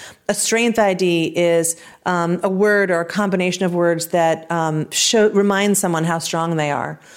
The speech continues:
Um, um, so it's, um, a word like, "You're stronger than you know," or, "That was a really smart decision that you made. Wow." Or, um, "Gosh, that's an im-, impressive th-, way to react to that situation."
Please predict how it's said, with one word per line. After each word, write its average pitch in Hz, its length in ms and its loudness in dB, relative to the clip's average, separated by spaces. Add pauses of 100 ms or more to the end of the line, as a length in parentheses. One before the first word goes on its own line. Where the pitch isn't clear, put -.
(300)
Um, 160 440 0
um, 160 220 0
so 165 200 0
it's, 160 280 -2
um, 160 420 0
a 165 80 -4
word 165 340 0
like, 190 380 -2
"You're 170 140 -2
stronger 180 460 0
than 165 180 0
you 165 100 0
know," 156 360 -2 (300)
or, 185 100 2
"That 214 120 2
was 262 140 0
a 233 60 4
really 190 480 0
smart 185 360 -2
decision 180 460 0
that 143 160 -4
you 151 80 -4
made. 147 240 -4
Wow." 156 460 -2 (520)
Or, 156 400 -2
um, 151 460 -2
"Gosh, 240 420 -2
that's 185 380 -2
an 208 160 0
im-, 180 320 0
impressive 180 680 -2
th-, - 140 -8
way 202 240 2
to 196 80 0
react 175 500 -2
to 160 60 -6
that 160 200 -2
situation." 156 640 -2